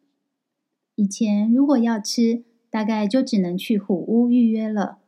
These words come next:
虎屋是以前日本皇室御用的和果子老店，以羊羹最具代表性。那今年因为疫情持续蔓延，大家更需要吃甜点来疗愈自己，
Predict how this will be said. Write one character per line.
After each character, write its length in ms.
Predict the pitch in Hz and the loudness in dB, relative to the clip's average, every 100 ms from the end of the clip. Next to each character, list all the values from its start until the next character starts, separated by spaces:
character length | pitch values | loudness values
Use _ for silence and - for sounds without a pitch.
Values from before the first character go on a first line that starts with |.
| _ _ _ _ - | _ _ _ _ -2
虎 120 | 196 | 0
屋 240 | 240 302 | 4 2
是 180 | 302 302 | 2 2
以 200 | 269 196 | 2 2
前 320 | - 202 190 | 0 -2 2
日 140 | 226 233 | 2 2
本 180 | 185 | 0
皇 220 | - 190 196 | -4 -2 -2
室 200 | - 240 | 0 2
御 200 | 262 247 | 4 6
用 200 | 254 214 | 4 2
的 100 | 190 | 0
和 200 | - 240 | -4 0
果 140 | 285 | 0
子 140 | 277 | 0
老 180 | 185 165 | -2 -4
店， 340 | - - 185 - _ _ _ _ | -4 -2 -2 -6 _ _ _ _
以 180 | 185 170 | -4 -4
羊 200 | 165 202 | -2 0
羹 280 | 233 285 285 | 6 8 8
最 160 | 269 202 | 4 0
具 180 | - 196 | 0 -2
代 160 | 196 | -2
表 160 | - 185 | -4 -8
性。 320 | - - 196 - _ _ _ _ _ _ | -8 -4 -4 -8 _ _ _ _ _ _
那 120 | 208 | -2
今 220 | 196 233 240 | 4 6 6
年 320 | 208 202 220 | 6 2 2
因 140 | 226 | 4
为 180 | 233 208 | 4 4
疫 160 | 220 208 | 2 0
情 320 | - 190 190 | -2 -2 -2
持 260 | - 185 | -2 -4
续 200 | 185 - | -2 2
蔓 260 | 226 240 202 | 4 4 2
延， 340 | 175 180 220 - _ _ | 0 -2 -4 -4 _ _
大 160 | - 185 | -6 -4
家 360 | 190 185 185 190 | -2 -4 -4 -2
更 220 | 233 202 | 2 2
需 180 | 196 226 | 0 0
要 220 | 226 214 | 0 0
吃 220 | - 269 | -2 -2
甜 260 | 269 208 226 | 0 0 2
点 220 | 226 180 | 0 -2
来 180 | 175 170 | -6 -6
疗 260 | 190 185 | -4 -2
愈 140 | 240 277 | 0 0
自 200 | - 240 | 0 -2
己， 320 | - 190 | -2 -8